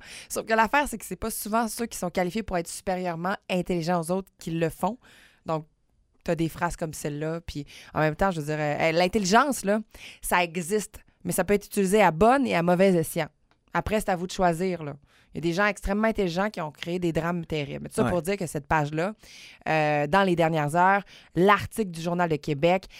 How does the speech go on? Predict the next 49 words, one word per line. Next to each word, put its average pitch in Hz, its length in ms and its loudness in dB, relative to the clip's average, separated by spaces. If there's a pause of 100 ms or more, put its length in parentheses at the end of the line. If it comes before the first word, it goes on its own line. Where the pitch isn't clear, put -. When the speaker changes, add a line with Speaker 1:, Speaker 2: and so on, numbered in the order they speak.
(180)
Speaker 1:
avec 185 520 4 (100)
le 180 180 2
visage 180 300 2
de 165 80 0
Vincent 156 280 -2
Blanchette, 151 440 -2
il 156 60 -4
est 151 100 -4
apparu, 147 460 -2
puis 151 100 -8
il 143 80 -8
y - 20 -4
a - 20 -4
des 139 40 -8
gens 160 140 -6
qui - 140 -16
commentaient, 143 540 -4 (460)
euh, 139 180 0
là-dessus. 175 580 -2 (360)
Euh, 156 80 -2 (560)
pour, - 180 2
pour 196 160 -2
certains, 202 720 0
c'était « 180 640 -2
Je - 80 -6
comprends 156 360 0
pas, 220 560 4
je 165 80 -4
l'ai, 170 340 -2
je 156 80 -10
l'ai 180 80 0
eu 185 80 0
comme 170 140 -4
patron, 196 800 0
euh, 156 100 0
ça 160 120 -6
a - 20 -6
très 165 140 -6
bien 160 120 -4
été, 156 220 -2
il 202 60 0
n'y 175 40 0
a 151 60 0
pas 180 120 -4
ce 170 100 -6
profil-là. » 156 500 -2
Pour 156 200 -6
d'autres, 180 220 0
c'était « 160 240 0